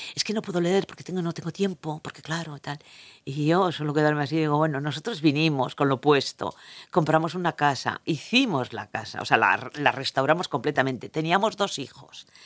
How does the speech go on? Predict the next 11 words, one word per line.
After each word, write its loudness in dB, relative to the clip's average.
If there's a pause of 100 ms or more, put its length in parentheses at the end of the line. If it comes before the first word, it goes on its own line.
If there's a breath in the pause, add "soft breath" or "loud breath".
(460 loud breath)
Eh, 8
mi -2
marido 6
trabajaba 4
en 0
una -2
fábrica, 0
yo 6
trabajaba 4
de -4
traductora. -2